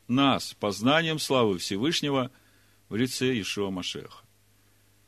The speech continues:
Но сокровище сие мы носим в глиняных сосудах, чтобы преизбыточная сила была приписана Всесильному, а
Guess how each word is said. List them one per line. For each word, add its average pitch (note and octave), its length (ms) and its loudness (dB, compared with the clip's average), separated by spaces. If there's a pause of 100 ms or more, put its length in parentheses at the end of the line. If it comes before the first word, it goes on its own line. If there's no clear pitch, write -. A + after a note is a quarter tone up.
(120)
Но D#3 120 0
сокровище D#3+ 680 2
сие C#3 400 2
мы B2+ 140 4
носим G#2 360 0
в F#2 60 -8
глиняных C#3+ 440 -2
сосудах, A#2+ 640 -4 (640)
чтобы F3 320 2
преизбыточная D#3+ 920 0
сила D#3 560 -2
была B2+ 380 4
приписана A2+ 720 -4
Всесильному, C#3+ 880 -2 (200)
а A2 320 0